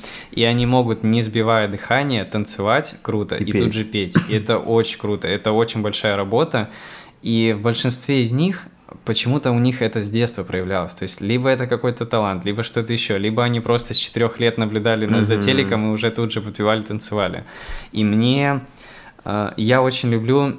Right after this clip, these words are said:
Speaker 1: истории людей. А вот как говорят факапы, типа их какие-то вот,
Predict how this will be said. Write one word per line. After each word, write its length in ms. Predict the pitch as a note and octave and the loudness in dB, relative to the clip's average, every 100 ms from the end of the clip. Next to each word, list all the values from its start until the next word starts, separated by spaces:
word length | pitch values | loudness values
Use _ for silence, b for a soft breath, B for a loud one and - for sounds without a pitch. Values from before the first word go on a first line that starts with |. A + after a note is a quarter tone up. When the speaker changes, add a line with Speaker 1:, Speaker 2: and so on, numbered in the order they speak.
| - | -6
Speaker 1:
истории 380 | A2 - A#2+ A2+ | -4 2 4 4
людей. 500 | G#2+ G#2+ G2+ F2+ - - | 0 0 0 -2 -8 -8
А 200 | F#2 F#2 | -6 -4
вот 260 | G2+ F#2+ | -4 -4
как 320 | - G#2+ G#2+ G#2+ | -2 -2 -2 -2
говорят 380 | A2 A2 G#2+ | 2 4 2
факапы, 500 | - A2+ B2 C#3+ B2 | 0 0 2 2 0
типа 260 | A2 G#2 G#2+ | -6 -6 -2
их 220 | G#2 G2+ - | -2 -2 -6
какие-то 440 | G2+ G#2+ G#2 G2 | -6 -4 -2 0
вот, 220 | G2+ G2 | 0 -4